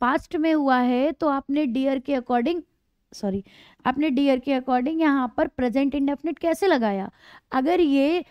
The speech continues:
पास्ट का क्वेश्चन था तो आपने प्रेजेंट इंडेफिनिट क्यों लगाया? आपको पास्ट इंडेफिनिट लगाना चाहिए था। तो पास्ट इंडेफिनिट में रन, रैन, रन होता है, तो यहाँ पर सब्जेक्ट के साथ पास्ट इंडेफिनिट वी टू लगेगा,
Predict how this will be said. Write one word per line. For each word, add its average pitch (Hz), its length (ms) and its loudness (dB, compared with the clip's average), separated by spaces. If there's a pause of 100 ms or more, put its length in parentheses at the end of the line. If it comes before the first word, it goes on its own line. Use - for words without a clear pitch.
(260)
पास्ट 254 480 -4 (100)
का 320 140 2
क्वेश्चन 247 560 -2
था 208 420 -4 (300)
तो 320 100 -2
आपने 240 500 -4
प्रेजेंट 240 480 -4
इंडेफिनिट 269 440 -2
क्यों 403 180 4
लगाया? 320 360 4
आपको 233 340 -4
पास्ट 247 380 -2
इंडेफिनिट 285 440 -2
लगाना 254 320 -2
चाहिए 233 340 -4
था। 226 160 -6 (440)
तो 277 100 2
पास्ट 277 540 -2
इंडेफिनिट 254 600 0
में 240 420 2 (300)
रन, 294 480 2
रैन, 285 400 2
रन 302 240 2
होता 302 260 0
है, 320 160 0 (280)
तो 269 80 0
यहाँ 277 360 2
पर 330 100 -2
सब्जेक्ट 277 520 -2
के 311 180 -2
साथ 302 220 0 (120)
पास्ट 277 320 -2
इंडेफिनिट 294 520 -2
वी 294 120 2
टू 339 180 -2
लगेगा, 349 460 0